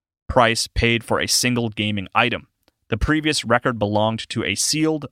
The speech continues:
unopened copy of Super Mario Brothers for the N E S that sold in two thousand nineteen for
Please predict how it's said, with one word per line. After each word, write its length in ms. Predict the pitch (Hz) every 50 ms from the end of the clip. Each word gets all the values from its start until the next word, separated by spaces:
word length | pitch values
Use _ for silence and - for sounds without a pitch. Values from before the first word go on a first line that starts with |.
| _ -
unopened 720 | 135 147 165 170 - - 139 143 139 - 147 139 131 -
copy 420 | - - 135 131 - - 110 107
of 200 | - 101 107 101
Super 260 | - - - 135 -
Mario 300 | 123 113 123 143 143 135
Brothers 420 | 117 104 101 98 98 95 92 92 -
for 160 | - - 110
the 120 | 98 - -
N 80 | 117
E 120 | 120 110 110
S 240 | 110 110 107 - - - - - - _ _ -
that 120 | 107 101
sold 280 | - - 127 123 123 110
in 100 | 98 110
two 220 | - - - 131
thousand 380 | 120 - 127 120 113 - 107 104
nineteen 460 | 107 110 113 110 - - 117 113 113
for 360 | 110 - - 104 98 98 -